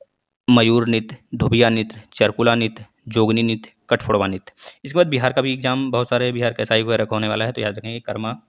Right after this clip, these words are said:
बिहार का कर्मा हो गया, छ-, छ-, छऊ हो गया, ठीक है, छऊ झारखंड में भी आता है,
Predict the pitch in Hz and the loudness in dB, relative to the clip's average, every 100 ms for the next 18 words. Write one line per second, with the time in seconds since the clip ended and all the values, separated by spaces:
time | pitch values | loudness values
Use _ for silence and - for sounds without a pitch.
0 | _ _ - 107 98 - 98 _ - _ | _ _ -12 -8 -8 -8 -16 _ -20 _
1 | _ 113 107 107 110 104 104 107 - _ | _ -2 0 0 0 0 0 -4 -18 _
2 | - - 117 - _ _ _ _ - - | -12 -2 -2 -2 _ _ _ _ -14 0
3 | 113 110 110 - _ _ _ _ _ - | 4 6 4 0 _ _ _ _ _ -8
4 | - 117 117 113 110 113 - - - 170 | 0 2 2 0 0 -2 -10 -10 -6 -2
5 | - 151 127 131 123 104 101 95 92 98 | 2 2 2 2 2 0 -2 -2 -4 -6